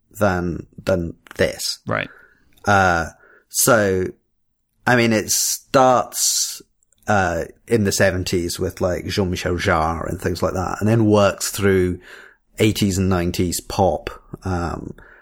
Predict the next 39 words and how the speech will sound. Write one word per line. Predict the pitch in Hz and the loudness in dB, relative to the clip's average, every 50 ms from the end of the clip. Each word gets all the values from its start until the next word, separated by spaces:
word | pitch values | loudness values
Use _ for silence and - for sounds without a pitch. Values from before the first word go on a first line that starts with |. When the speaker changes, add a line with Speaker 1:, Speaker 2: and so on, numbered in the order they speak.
| - _ - | -20 _ 0
Speaker 1:
and | - 190 185 165 | 2 2 4 4
there's | 147 123 - | 4 4 4
some | 143 131 113 | 2 2 2
experimental | 101 - - 110 95 92 92 90 - - - | 0 0 0 0 0 2 0 -2 -4 -4 -6
stuff | - - 90 - | -4 -4 -4 -2
towards | - 101 85 85 90 - | -2 -2 -2 -2 -4 -4
the | - 101 104 | -2 -2 0
end, | 117 131 117 98 95 - - | 0 0 0 -2 -2 0 0
but | 135 123 | 0 0
I, | 110 110 - - | 0 -2 -2 0
I | 120 127 | 0 0
think | - - - - - - 180 175 160 127 - - - - _ _ - - - - _ _ _ _ _ _ - | 0 -2 -10 -8 -2 0 2 2 2 0 -4 -6 -12 -14 _ _ -20 -20 -20 -20 _ _ _ _ _ _ 2
it's | 131 117 98 - | 2 2 2 2
not | 127 120 120 123 135 - - - - | 2 2 4 6 4 4 2 2 0
as, | 107 110 110 104 104 95 90 90 - - _ _ _ _ _ _ _ _ _ _ _ _ _ - - - - - - - - - - - - - _ _ _ _ _ _ _ - - - - - - _ _ _ _ _ _ _ _ _ _ _ _ _ _ _ _ _ _ _ _ _ _ _ - | 2 4 4 4 2 0 -2 -6 -8 -10 _ _ _ _ _ _ _ _ _ _ _ _ _ -14 -12 -12 -12 -12 -14 -16 -16 -18 -20 -20 -20 -20 _ _ _ _ _ _ _ -20 -20 -20 -20 -20 -20 _ _ _ _ _ _ _ _ _ _ _ _ _ _ _ _ _ _ _ _ _ _ _ 2
it's | 147 135 - - | 2 4 4 4
not | 160 160 156 151 - - - - - - - - - | 4 4 4 4 2 -2 -6 -6 -6 -8 -6 0 2
as, | 113 113 113 113 110 107 104 98 95 - - - | 4 4 4 4 4 2 2 0 -2 -4 -4 0
uh, | 101 104 98 98 95 92 - - | 2 2 2 4 2 0 2 2
off | 110 104 - - | 0 0 0 -2
the | - | 0
wall | 92 95 95 95 92 87 - - | 2 2 4 2 2 0 -2 -4
as | - - - | -6 -6 -4
this. | - - - - - - - - - - | -4 -4 -4 -6 -8 -12 -14 -12 -12 -12
Speaker 2:
Right. | - - - - _ _ - | -12 -14 -14 -18 _ _ -4
Yeah, | 160 147 | -2 -2
'cause | - 151 139 | 0 2 2
there | 175 175 | 4 4
is | 180 170 151 | 4 4 4
a | 156 | 6
bunch | 135 151 135 131 - | 6 6 4 4 2
of | 127 117 | 0 0
stuff | - 135 123 117 - - - | 0 0 0 0 -2 -4 -2
on | 123 117 110 | -2 0 0
that | 107 110 113 - - | 0 -2 -2 -2 -2
playlist | - 113 110 107 110 - - | -2 0 0 0 -2 -2 -2
that | - - - | -4 -4 -4
I | 107 | -4
recognize. | 107 - 113 - - - 131 - - 117 - - 123 - - - - | -6 -8 -8 -8 -10 -12 -12 -12 -12 -12 -8 -6 -2 -2 -2 -2 -4